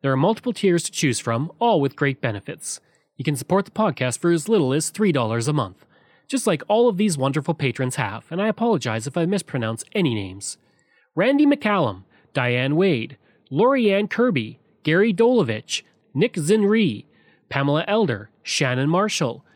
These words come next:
Clinton Martinez, Dimitri Shove, Aaron O'Hara Myers, Robert Dunseith, Todd Casey, Catherine Roy, Luke S,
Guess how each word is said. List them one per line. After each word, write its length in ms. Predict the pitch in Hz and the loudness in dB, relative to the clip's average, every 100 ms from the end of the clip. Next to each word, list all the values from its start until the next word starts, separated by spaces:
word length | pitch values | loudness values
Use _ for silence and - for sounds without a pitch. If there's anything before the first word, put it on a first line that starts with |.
| _ | _
Clinton 320 | - 302 302 269 | -2 0 2 2
Martinez, 800 | 254 - 240 175 113 117 - - _ | 2 2 0 2 0 -6 -10 -12 _
Dimitri 440 | 135 123 123 170 | -2 -2 0 0
Shove, 540 | 175 - 226 180 104 - _ _ _ | 0 2 2 2 0 -10 _ _ _
Aaron 260 | 160 240 302 | 0 2 2
O'Hara 380 | 240 170 202 | 2 0 2
Myers, 560 | 196 143 135 98 - - - _ | 0 0 -2 -4 -8 -10 -12 _
Robert 400 | 123 127 131 165 | -2 -2 0 -2
Dunseith, 580 | - 214 220 131 107 - _ _ _ | 0 -2 -2 -4 -6 -14 _ _ _
Todd 300 | - 170 214 | -2 0 0
Casey, 560 | - 214 254 - 131 - _ _ _ | -2 0 0 -2 -6 -6 _ _ _
Catherine 340 | 139 117 135 | -4 -2 -2
Roy, 460 | 139 147 185 143 113 - _ _ _ | 0 2 2 0 -2 -10 _ _ _
Luke 320 | 151 294 285 | 2 2 2
S, 480 | - 226 - - - | -2 -2 -2 -6 -6